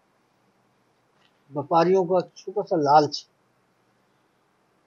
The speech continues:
एक खरीदारों के लिए एक बहुत बड़ी मुसीबत बन जाता है। जब आप इसको भेजते हो, हम उनको साथ ही यहाँ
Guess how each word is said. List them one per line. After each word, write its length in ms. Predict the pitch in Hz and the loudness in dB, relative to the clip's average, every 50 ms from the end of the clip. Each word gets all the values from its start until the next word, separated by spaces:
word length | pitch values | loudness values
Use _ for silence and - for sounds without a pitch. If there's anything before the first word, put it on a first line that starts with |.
| _ - | _ -14
एक 120 | 151 139 | -14 -12
खरीदारों 560 | - - 156 160 151 131 160 151 151 156 151 | -6 -2 -2 0 0 0 0 0 0 -2 -2
के 140 | 135 165 156 | -2 -4 -4
लिए 220 | 147 151 151 156 | -2 0 0 0
एक 160 | 147 131 131 127 | 0 -2 -6 -10
बहुत 220 | 139 139 151 147 | -8 -6 -6 -6
बड़ी 180 | 131 147 147 147 | -4 -6 -6 -6
मुसीबत 360 | 143 135 131 - 151 143 131 | -6 -8 -10 -8 -6 -6 -8
बन 140 | 123 120 120 | -8 -10 -20
जाता 320 | 110 - - - _ 110 | -20 -20 -20 -20 _ -20
है। 60 | - - - _ _ _ _ _ _ _ _ _ _ _ _ _ - 143 | -20 -20 -20 _ _ _ _ _ _ _ _ _ _ _ _ _ 0 4
जब 180 | 165 180 185 | 6 8 10
आप 260 | 190 190 190 185 175 190 190 185 180 190 190 | 10 10 10 10 8 4 0 0 0 0 -2
इसको 220 | 180 - - 190 | -4 -4 -2 -2
भेजते 440 | 151 131 143 151 165 160 160 - 175 | -2 0 0 2 2 2 2 0 0
हो, 180 | 147 113 - - _ _ _ _ _ - | 0 0 -2 -6 _ _ _ _ _ -12
हम 80 | 139 147 | -10 -10
उनको 180 | 147 143 160 | -8 -6 -8
साथ 260 | 151 - 160 147 135 143 | -6 -4 -4 -4 -4 -4
ही 100 | 151 147 | -8 -8
यहाँ 220 | 147 147 147 | -8 -8 -10